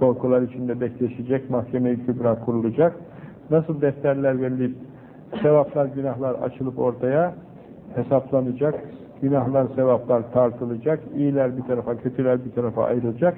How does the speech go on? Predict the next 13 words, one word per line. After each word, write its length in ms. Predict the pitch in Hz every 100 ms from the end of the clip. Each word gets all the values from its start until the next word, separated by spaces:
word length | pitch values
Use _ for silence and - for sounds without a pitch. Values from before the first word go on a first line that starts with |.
| -
iyilerin 420 | 147 143 143 139
yüzü 260 | 135 127 123
akbak 420 | 139 139 175 170
olacak, 420 | 175 175 190 185 - - - - -
kötülerin 380 | 147 156 156 160
yüzü 240 | 151 147
kapkara 440 | 156 165 175 175
olacak, 400 | 180 185 185 202 202 - - - -
iyiler 320 | 160 170 165
uçarak 440 | 170 156 165 156 151
koşarak 460 | 147 147 143 135
cennete 340 | 143 139 139 139
giderken 520 | 139 156 170 170